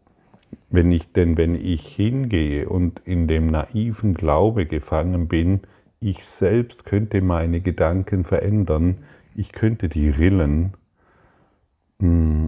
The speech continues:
in der Schallplatte verändern, ja, das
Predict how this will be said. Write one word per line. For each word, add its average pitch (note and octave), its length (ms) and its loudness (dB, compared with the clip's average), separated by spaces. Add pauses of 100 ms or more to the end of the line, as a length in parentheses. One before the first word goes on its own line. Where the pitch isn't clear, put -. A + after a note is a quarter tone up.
(360)
in F#2 380 2 (220)
der E2+ 320 0
Schallplatte F2 720 -2
verändern, E2+ 760 -2 (1000)
ja, C2+ 360 -4 (600)
das - 540 -10